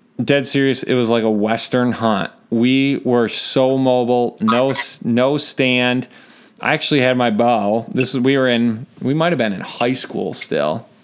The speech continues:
or ju-, he might have been, and I might have been a freshman in college. Um, but we were, and he had a shotgun,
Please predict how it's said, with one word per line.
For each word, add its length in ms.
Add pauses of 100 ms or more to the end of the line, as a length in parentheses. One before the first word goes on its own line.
(120)
or 100
ju-, 460
he 240
might 220
have 80
been, 160
and 100
I 60
might 120
have 80
been 120
a 40
freshman 680
in 140
college. 580 (500)
Um, 500 (720)
but 120
we 220
were, 80
and 180
he 120
had 120
a 40
shotgun, 600